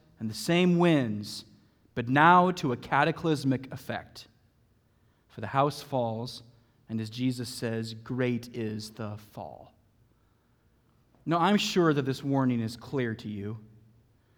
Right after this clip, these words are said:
Jesus is saying that the one who hears his word but does not do it will experience a great fall.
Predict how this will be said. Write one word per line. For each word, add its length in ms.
Jesus 420
is 100
saying 340
that 120
the 80
one 240
who 60
hears 400
his 140
word 440
but 140
does 220
not 440
do 220
it 240
will 200
experience 840
a 80
great 480
fall. 680